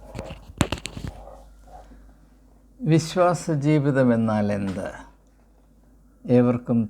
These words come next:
താല്പര്യമുള്ള ഈ വിഷയത്തിലേക്ക്, അതിനെ സംബന്ധമായ ചില അടിസ്ഥാന ചിന്തകൾ പങ്കിടുന്ന ഈ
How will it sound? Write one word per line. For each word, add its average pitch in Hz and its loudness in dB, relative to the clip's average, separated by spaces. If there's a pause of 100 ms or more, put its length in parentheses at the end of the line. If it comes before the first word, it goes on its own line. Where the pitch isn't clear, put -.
താല്പര്യമുള്ള 117 -2 (460)
ഈ 120 0 (180)
വിഷയത്തിലേക്ക്, 113 -6 (1120)
അതിനെ 147 2
സംബന്ധമായ 127 2 (320)
ചില 110 -4 (760)
അടിസ്ഥാന 120 0
ചിന്തകൾ 110 -2 (400)
പങ്കിടുന്ന 107 -2 (1080)
ഈ 127 4